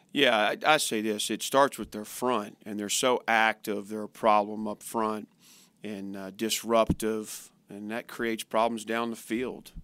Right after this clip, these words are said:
Um, you know, we gotta be able to protect, uh, Kyron and, um, you know, give him a chance to,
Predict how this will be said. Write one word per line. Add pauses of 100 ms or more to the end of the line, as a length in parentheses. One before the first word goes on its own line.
(180)
Um, (600)
you
know,
we
gotta
be
able
to
protect, (840)
uh, (100)
Kyron (100)
and,
um, (520)
you
know,
give
him
a
chance
to,